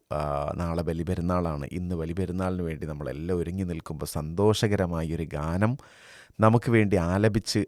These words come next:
നമ്മളെ ആനന്ദിപ്പിച്ച നിഷാൻ എം സി സിക്ക് പീസ് റേഡിയോയുടെ പ്രത്യേകമായ അഭിനന്ദനം അറിയിക്കുന്നു. എസ് എൻ എം എച്ച് എസ് എസ് പരപ്പനങ്ങാടി സ്കൂളിലെ ഒമ്പതാം ക്ലാസ്സിലെ വിദ്യാർത്ഥിയാണ് കേട്ടോ നിഷാൻ എം സി സി. നിഷാൻ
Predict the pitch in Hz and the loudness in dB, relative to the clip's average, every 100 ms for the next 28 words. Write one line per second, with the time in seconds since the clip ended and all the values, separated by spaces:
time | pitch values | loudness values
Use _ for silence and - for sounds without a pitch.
0 | - 85 85 85 104 127 135 123 - - | -2 -4 -2 2 4 4 6 6 6 4
1 | 87 - 76 85 - 107 101 80 82 - | 0 -4 -6 -6 0 2 2 -2 -4 -4
2 | 82 - 73 - 80 - 87 76 71 73 | -4 -6 -6 -4 -4 -2 -2 -2 -2 -4
3 | - - - 90 104 117 110 101 73 - | -8 -6 0 2 4 4 4 2 2 0
4 | 87 92 95 95 82 95 - 104 123 190 | 0 2 2 2 2 0 0 2 2 2
5 | - - _ _ _ _ _ 120 123 - | -4 -20 _ _ _ _ _ 6 6 8
6 | 151 151 147 147 _ 98 - - 107 110 | 6 8 6 4 _ 0 2 -2 2 0
7 | 101 - - 78 87 101 98 98 90 87 | 0 -4 -2 0 2 2 2 2 0 -2
8 | - 76 71 82 117 196 - - - - | -8 -8 -4 2 2 2 -8 -20 -20 -8
9 | 73 73 80 98 98 - 90 76 - 107 | -2 0 2 2 2 0 0 -2 2 2
10 | 101 92 73 73 - 113 78 - 101 104 | 4 0 -2 2 6 6 4 0 2 2
11 | 104 - 107 113 101 101 147 139 | 2 0 0 0 2 4 6 6